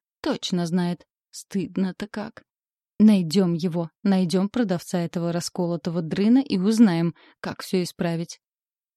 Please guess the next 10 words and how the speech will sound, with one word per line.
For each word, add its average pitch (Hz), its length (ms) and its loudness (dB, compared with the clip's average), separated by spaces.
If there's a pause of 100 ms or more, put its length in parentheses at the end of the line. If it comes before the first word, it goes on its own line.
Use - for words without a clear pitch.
Покосился - 580 -6
на 175 80 -2
штаны 175 400 -4
и 233 40 -2
хмыкнул 175 500 -2
саркастично. - 800 -6 (500)
«Ты 269 160 2
тоже 247 400 2
ширинку 180 540 2
застегни». 240 600 4